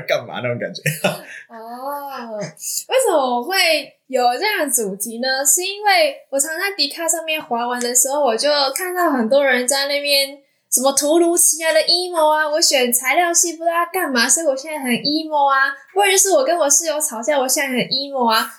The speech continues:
Speaker 2: 我就想说他们怎么会有这么多很低潮的时候？不然就是什么事情只要一个不顺遂，就会在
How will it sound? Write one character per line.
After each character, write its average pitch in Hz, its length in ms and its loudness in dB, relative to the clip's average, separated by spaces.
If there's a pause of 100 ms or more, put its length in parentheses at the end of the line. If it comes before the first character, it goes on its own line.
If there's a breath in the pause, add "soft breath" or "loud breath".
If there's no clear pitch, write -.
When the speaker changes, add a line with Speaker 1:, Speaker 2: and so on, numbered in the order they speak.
Speaker 2:
我 349 40 -2
就 453 80 6
想 269 220 2
说 330 300 2 (400 loud breath)
他 403 160 2
们 392 160 6
怎 262 100 0
么 220 160 -4
会 302 100 0
有 339 140 6
这 339 140 -2
么 269 160 -4
多 269 180 0
很 208 260 -6
低 277 180 0
潮 190 240 -2
的 202 140 2
时 - 240 2
候？ 220 300 2 (180 loud breath)
不 415 80 -2
然 330 220 2
就 339 120 4
是 339 220 2
什 - 180 2
么 220 140 -6
事 381 160 2
情 240 340 0 (280 loud breath)
只 233 140 0
要 302 180 4
一 285 60 0
个 254 120 -6
不 254 180 -10
顺 302 260 2
遂， 277 460 0
就 359 200 2
会 349 160 4
在 330 280 4